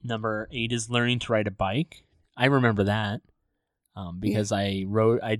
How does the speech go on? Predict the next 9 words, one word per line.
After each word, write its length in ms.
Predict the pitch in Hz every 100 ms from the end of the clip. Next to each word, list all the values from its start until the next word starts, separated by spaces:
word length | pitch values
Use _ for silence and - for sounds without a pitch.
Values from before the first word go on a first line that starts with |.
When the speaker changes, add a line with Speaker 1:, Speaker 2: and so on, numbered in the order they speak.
| 117
Speaker 1:
lear-, 220 | 131 123
tried, 640 | 127 - 117 110 123 135 143 _ _
Speaker 2:
Mm-hmm. 180 | 196 190
Speaker 1:
fell, 420 | 147 120 113 104 -
and 220 | 104 113 _ _ _ - 120 -
jacked 320 | - 107 113
up 100 | 120
my 160 | 104 95
knee, 560 | 107 107 101 95 82